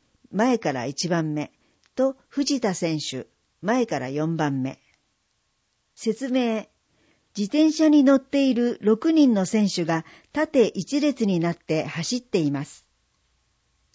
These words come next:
写真終わり。読者の声。クイズアッ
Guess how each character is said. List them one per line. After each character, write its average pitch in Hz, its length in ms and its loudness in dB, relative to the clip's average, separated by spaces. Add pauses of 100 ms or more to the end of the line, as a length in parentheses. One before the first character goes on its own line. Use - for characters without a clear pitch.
写 208 220 -2
真 247 480 -2
終 170 140 0
わ 180 120 2
り。 156 220 -10 (3750)
読 294 280 -2
者 254 260 0
の 180 200 -2
声。 180 380 -2 (1200)
ク 330 160 0
イ 330 120 2
ズ 185 260 -2
ア 254 80 0
ッ 302 80 -4